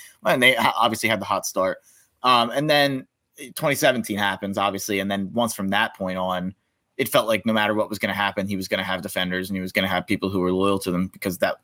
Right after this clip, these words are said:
that level of Q B play has never been seen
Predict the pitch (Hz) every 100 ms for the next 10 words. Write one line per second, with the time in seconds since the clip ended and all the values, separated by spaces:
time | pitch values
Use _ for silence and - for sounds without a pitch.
0 | - - 110 104 110 107 104 90 - 98
1 | 107 117 98 92 92 95 101 110 92 98
2 | - 123 120 104